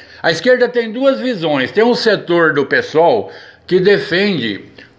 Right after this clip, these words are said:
o, o, a, a derrubada do Bolsonaro, o impeachment. Por quê? Pro pessoal, com o impeachment seria melhor. Porque se o Bolsonaro for cassado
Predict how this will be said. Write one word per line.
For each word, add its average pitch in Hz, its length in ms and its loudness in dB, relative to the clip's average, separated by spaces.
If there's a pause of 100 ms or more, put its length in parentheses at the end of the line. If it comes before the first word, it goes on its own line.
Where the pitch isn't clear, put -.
(120)
o, 151 640 0
o, 131 60 0
a, 143 260 0
a 160 40 2
derrubada 202 600 0
do 165 140 -4
Bolsonaro, 151 840 0
o 175 120 0
impeachment. 151 720 -2 (680)
Por 277 200 4
quê? 147 420 0 (240)
Pro 254 180 4
pessoal, 185 680 2
com 170 200 -4
o 175 60 -2
impeachment 175 480 0
seria 208 380 4
melhor. 185 600 2 (360)
Porque 180 440 2 (240)
se 262 420 2
o 190 140 6
Bolsonaro 143 680 0
for 139 320 0
cassado 120 640 0